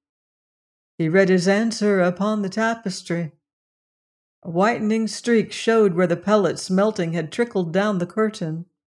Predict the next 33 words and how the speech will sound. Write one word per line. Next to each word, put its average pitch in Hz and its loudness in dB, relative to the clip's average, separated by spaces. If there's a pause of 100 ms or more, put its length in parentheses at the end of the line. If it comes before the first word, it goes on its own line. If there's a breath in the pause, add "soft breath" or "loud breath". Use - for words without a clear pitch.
(1080)
"Lift 214 4
Myra 208 6
on 180 2
the 190 0
settee." 180 2 (800)
It 196 -2
was 214 4
Doctor 220 2
Cairn 220 0
speaking 208 -2
calmly, 185 -2
but 170 0
in 180 0
a 170 -2
strained 180 -2
voice. 175 -4 (460)
Robert 175 4
Cairn, 196 2
as 190 2
if 190 -4
emerging 208 0
from 214 -2
a 214 0
mist, 165 -4 (380)
turned 254 2
to 240 4
the 196 2
recumbent 190 0
white 190 -2
form 170 -2
upon 165 -2
the 165 -4
carpet. 190 -6